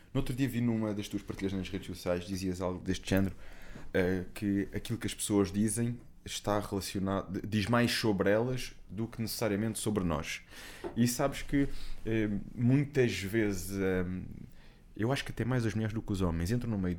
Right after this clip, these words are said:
desportivo, entram nos ginásios e têm receio do que é que os outros vão dizer, porque não estão em forma, o que é que vão comentar, o que, a forma como olham e tudo mais. Como é que ajudas, eh, as tuas alunas, as pessoas que acompanhas,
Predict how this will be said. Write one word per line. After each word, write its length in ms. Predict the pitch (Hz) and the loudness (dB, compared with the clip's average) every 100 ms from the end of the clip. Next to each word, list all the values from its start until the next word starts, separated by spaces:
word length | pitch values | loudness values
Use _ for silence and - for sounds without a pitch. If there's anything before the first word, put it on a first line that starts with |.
| 92 | -6
desportivo, 560 | - - 151 101 110 92 | -10 -8 -4 0 0 -2
entram 180 | 87 98 | -2 0
nos 120 | 104 | 2
ginásios 420 | 120 107 107 98 | 2 2 2 0
e 60 | 101 | 0
têm 200 | 127 123 | 2 2
receio 320 | - 123 123 | 0 0 0
do 40 | 113 | -2
que 100 | 113 | -4
é 20 | |
que 60 | |
os 40 | 107 | -6
outros 140 | 104 | -4
vão 80 | 113 | -2
dizer, 160 | 110 143 | 0 0
porque 160 | - | 0
não 140 | 107 110 | -2 0
estão 160 | 104 | 0
em 60 | 101 | -2
forma, 300 | - 139 120 | 2 2 2
o 20 | |
que 100 | 107 | 0
é 40 | 117 | -4
que 60 | |
vão 80 | 113 | -4
comentar, 380 | - 107 104 110 | -2 -2 0 -2
o 40 | 107 | -2
que, 100 | - - - - | -10 -14 -14 -10
a 60 | |
forma 240 | - 110 113 | 0 2 2
como 280 | - 101 113 | 0 2 4
olham 300 | 123 113 104 | 6 6 2
e 60 | |
tudo 200 | 98 98 | 0 0
mais. 320 | 92 78 - - - - - - - - - - - - - - - - - | 0 0 -4 -12 -14 -16 -16 -18 -20 -20 -20 -20 -20 -20 -18 -20 -20 -20 -10
Como 180 | 143 165 | -4 -4
é 60 | |
que 500 | 160 - 156 143 139 - - - - | -4 0 0 2 -2 -6 -12 -10 0
ajudas, 500 | 117 117 123 117 107 113 | 0 2 2 2 2 2
eh, 540 | 110 104 76 76 90 | 2 0 -2 -6 -6
as 100 | 101 | -8
tuas 160 | - 98 | -4 -2
alunas, 220 | 95 131 | 0 0
as 60 | 98 | -2
pessoas 160 | 104 - | -6 -8
que 80 | |
acompanhas, 600 | - 90 120 117 107 - | -8 -4 0 0 0 -6